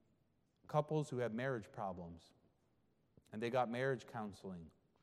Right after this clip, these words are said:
and they worked through their trouble. They talked through their difficulties, and they prayed through their problems, and they, they came through, and they figured things out. And you know what they have now? They have a sweet marriage. And they love each other, and they get along, and they enjoy being around each other. And you know what they're doing?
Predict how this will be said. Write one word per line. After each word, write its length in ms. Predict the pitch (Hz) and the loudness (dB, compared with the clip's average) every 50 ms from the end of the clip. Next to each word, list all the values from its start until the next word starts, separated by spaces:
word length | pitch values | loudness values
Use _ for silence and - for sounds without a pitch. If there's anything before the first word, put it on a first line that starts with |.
| _ _ _ _ _ - | _ _ _ _ _ -6
and 120 | 104 113 | -2 2
they 100 | 120 120 | 2 4
worked 360 | 117 117 127 139 139 - - | 6 8 8 8 6 4 0
through 120 | - 143 135 | -2 0 4
their 160 | 135 131 123 | 4 4 2
trouble. 340 | - - 139 127 117 113 104 | 2 2 4 4 4 4 2
They 140 | 107 107 107 | 2 0 -2
talked 420 | - - 139 135 127 - - - | 0 2 4 4 4 4 0 -8
through 140 | - 131 127 | -6 -6 -2
their 160 | 123 123 120 | 0 0 0
difficulties, 720 | 117 127 123 - 127 110 - 117 107 98 - 120 104 95 | 0 -2 -4 -4 -4 -6 -4 -4 -6 -6 -4 -6 -6 -4
and 100 | 104 104 | -2 -2
they 100 | 110 113 | -2 -2
prayed 400 | 107 - - 139 143 143 143 135 - | -2 -2 0 2 2 2 2 0 -2
through 140 | - 139 131 | -2 -2 0
their 140 | 127 113 | 0 0
problems, 520 | - - - 135 131 127 123 117 110 98 - - - - - - - - | 0 0 2 4 4 4 2 0 -4 -4 -8 -10 -18 -20 -20 -16 -10 -6
and 100 | 117 120 | -2 2
they, 220 | 123 127 127 120 - 110 | 4 4 4 4 0 0
they 160 | 127 123 117 | 0 0 0
came 320 | - - 151 160 160 151 | 0 -2 0 0 0 0
through, 320 | - - - 165 185 190 151 | -2 -2 2 4 4 4 4
and 120 | 120 117 | 4 2
they 80 | 110 107 | -2 -2
figured 380 | - - 156 160 165 151 147 | -2 -2 -2 0 0 -2 -2
things 240 | 165 151 147 139 143 | -2 -2 -2 0 0
out. 220 | 147 156 156 - - - - - - | 0 0 0 -2 -4 -8 -20 -12 -6
And 100 | 113 123 | -4 -2
you 80 | 123 123 | 0 2
know 120 | 131 139 | 4 4
what 160 | 160 160 156 | 4 4 4
they 120 | 160 147 143 | 2 0 0
have 280 | 139 143 151 160 156 | 2 0 0 0 0
now? 340 | 151 151 147 151 165 170 - - - - - - | -2 -2 -2 -2 -2 -4 -6 -10 -16 -20 -18 -10
They 160 | - 120 139 135 | -6 -4 -2 -2
have 240 | 143 135 113 98 | -2 -2 -2 -4
a 60 | 92 85 - - - - | -6 -10 -12 -16 -18 -12
sweet 340 | - 110 120 131 131 123 107 - 104 | -8 -6 -4 -2 -2 -4 -6 -8 -8
marriage. 560 | 104 104 101 98 92 87 80 73 - - - - _ _ _ _ _ _ _ _ _ _ _ _ _ _ _ - | -8 -8 -8 -8 -10 -12 -14 -16 -18 -20 -20 -20 _ _ _ _ _ _ _ _ _ _ _ _ _ _ _ -8
And 80 | 110 | -2
they 120 | 131 143 143 | 0 0 2
love 320 | 127 123 139 151 156 143 | 4 4 4 4 4 4
each 160 | 123 104 - | 0 -4 -2
other, 160 | 127 113 104 101 | -2 -2 0 0
and 100 | 101 117 | 0 0
they 100 | 143 147 | 0 2
get 140 | 165 151 | 2 4
along, 540 | 135 117 113 110 120 139 147 143 139 123 113 | 4 4 4 4 4 6 6 6 4 4 2
and 80 | 107 113 | 0 0
they 140 | 135 143 135 | 2 2 0
enjoy 420 | 113 107 104 - 143 156 160 151 | 0 -2 0 2 4 4 4 4
being 260 | 135 139 156 147 135 | 4 2 0 0 0
around 280 | 120 127 131 147 147 139 | 0 0 0 0 0 -2
each 180 | 117 - - | -2 -2 -2
other. 200 | 135 117 117 110 | -2 0 0 0
And 100 | 110 117 | 0 0
you 80 | 120 120 | 0 2
know 120 | 131 151 | 2 4
what 160 | 160 170 160 - | 4 2 2 2
they're 140 | 156 147 | 2 2
doing? 400 | 135 120 131 139 156 160 165 160 | 2 0 -2 -2 0 0 -2 -4